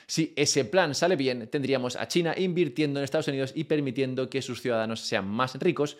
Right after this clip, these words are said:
con un yuan fuerte. Y por su parte tendríamos a los americanos calentando su economía con todo tipo de herramientas que incrementan la liquidez y sustentan la demanda de su deuda. Bancos dando préstamos, stablecoins, bonos a corto plazo,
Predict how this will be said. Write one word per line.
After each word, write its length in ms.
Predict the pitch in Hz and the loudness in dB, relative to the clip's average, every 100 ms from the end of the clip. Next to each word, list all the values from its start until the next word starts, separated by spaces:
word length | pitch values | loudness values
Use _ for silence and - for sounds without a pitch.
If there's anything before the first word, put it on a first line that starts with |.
| - - | -20 -8
con 160 | 120 120 | -4 0
un 160 | 117 | 0
yuan 240 | 104 101 101 | 0 0 4
fuerte. 460 | 214 165 - - _ | 4 4 0 -14 _
Y 100 | - | 0
por 140 | 151 202 | 2 4
su 120 | 190 | 4
parte 240 | 170 160 | 4 4
tendríamos 320 | 139 127 139 131 | 0 2 2 2
a 40 | |
los 100 | 139 | 2
americanos 440 | 175 160 147 143 | 2 4 2 2
calentando 640 | - 185 185 147 135 165 131 | 2 4 4 4 2 0 0
su 140 | 127 | 0
economía 460 | 160 170 151 123 120 - - | 0 0 0 0 -2 -8 -8
con 200 | 139 117 | -6 0
todo 160 | 127 123 | 2 2
tipo 260 | 127 113 | 0 0
de 160 | 110 139 | 2 4
herramientas 540 | 160 139 120 113 113 | 4 2 2 0 0
que 80 | 117 | 0
incrementan 480 | 113 110 110 107 104 | 0 -2 -2 0 2
la 80 | 117 | 2
liquidez 480 | 135 123 113 - - | 0 0 -2 -2 -6
y 120 | 165 | -2
sustentan 580 | 156 - 131 113 117 110 | -2 -2 -2 -2 -2 0
la 80 | |
demanda 420 | 101 101 104 101 90 | 0 0 0 -2 -2
de 140 | 90 | -4
su 160 | - 123 | -2 4
deuda. 320 | 180 95 - - - | 4 4 -2 -10 -6
Bancos 360 | 90 95 87 | -4 -4 -6
dando 200 | 87 98 | -4 -2
préstamos, 440 | 110 170 160 147 113 | 0 0 2 0 -2
stablecoins, 640 | - 80 107 165 160 147 - - | -6 -8 -2 0 0 -6 -14 -16
bonos 160 | - 87 | -12 -4
a 60 | |
corto 240 | 87 104 - | -2 2 6
plazo, 360 | 151 139 131 | 6 6 -2